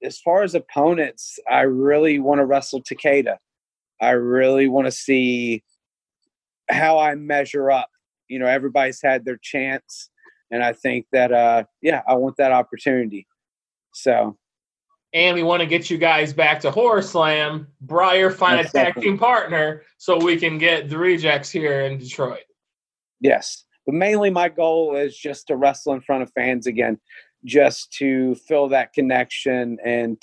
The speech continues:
Speaker 1: to be able to just do what I love. It's great doing it in the yard. It's, it was great doing that yesterday,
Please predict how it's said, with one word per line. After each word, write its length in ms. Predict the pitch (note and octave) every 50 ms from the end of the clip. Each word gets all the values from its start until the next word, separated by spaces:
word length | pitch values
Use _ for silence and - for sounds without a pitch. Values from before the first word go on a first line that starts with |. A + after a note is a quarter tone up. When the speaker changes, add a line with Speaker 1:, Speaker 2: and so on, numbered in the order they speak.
| - -
Speaker 1:
to 520 | B2+ A#2+ A#2+ A#2 A#2 A2+ A2+ A2+ G#2+ - _ _ _ _ _ _ - - _ _ _ -
be 200 | B2+ D3 D#3 C#3+
able 360 | C#3+ C#3 C#3+ B2 B2 B2+ C3 A#2 - -
to 240 | - C#3 C3 B2+ B2
just 320 | A2+ A#2 B2 B2 - B2+ A#2+
do 160 | C#3 C#3 C3+
what 120 | C3+ C3
I 100 | B2+ B2
love. 400 | B2 B2 B2+ B2 B2 A#2+ A#2+ A2 - _ _ - - - -
It's 200 | D#3+ E3 D#3 -
great 380 | C#3+ C3 F3+ E3+ F3+ F3+ E3+ _ -
doing 220 | F#3 F#3+ F#3+ F#3
it 120 | F3+ E3+ F3+
in 140 | F3+ F3+
the 100 | F3+ F3+
yard. 340 | F3+ F#3 F3+ F3+ F#3 F#3+ E3
It's, 200 | D3+ C#3+ C#3+ - -
it 200 | C3+ C#3 - A#2+
was 140 | B2+ A#2 -
great 380 | _ - C#3+ D3 D3 C#3 -
doing 260 | C#3 D3+ D3+ D3+ D3 D3+
that 160 | D3 B2 B2
yesterday, 600 | D3 D3 C#3+ - - - D3 D3+ D3 C#3+ D3